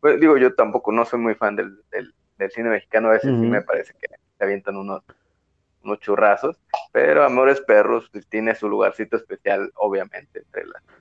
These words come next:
Speaker 2: Eso,
Speaker 1: entre
Speaker 2: fue una
Speaker 1: las películas
Speaker 2: narrativa
Speaker 1: mexicanas.
Speaker 2: original en ese tiempo, igual ya la habíamos visto con otros autores, pero no en México, y, y funciona bien, y yo siento que El Tigre y el Dragón es una película muy,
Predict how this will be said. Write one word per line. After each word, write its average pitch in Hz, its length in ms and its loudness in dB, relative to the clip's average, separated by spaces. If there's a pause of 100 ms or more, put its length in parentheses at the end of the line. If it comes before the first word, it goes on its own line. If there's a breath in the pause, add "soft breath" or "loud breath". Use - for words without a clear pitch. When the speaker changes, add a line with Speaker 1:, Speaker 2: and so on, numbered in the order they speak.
(140)
Speaker 2:
Eso, 254 280 0
Speaker 1:
entre 208 100 -4
Speaker 2:
fue 220 100 4
una 226 120 8
Speaker 1:
las 214 60 8
películas 156 140 10
Speaker 2:
narrativa 143 400 8
Speaker 1:
mexicanas. 123 120 6
Speaker 2:
original 113 340 6
en 113 100 6
ese 110 220 0
tiempo, 127 340 0
igual 110 160 4
ya 101 60 4
la 98 80 2
habíamos 101 320 0
visto 101 300 -6
con 95 180 -4
otros 90 280 -6
autores, 107 400 -2
pero 92 160 -6
no 87 120 -6
en 87 80 -6
México, 90 520 -6 (500 soft breath)
y, 104 240 -4
y 104 40 -6
funciona 113 500 -2
bien, 120 240 2
y 95 460 0
yo 107 140 4
siento 107 320 -2
que 104 80 -4
El 90 100 -6
Tigre 104 240 -2
y 98 40 0
el 95 100 0
Dragón 92 240 -2
es 92 140 -10
una 98 140 -6
película 92 420 -4
muy, 87 440 -6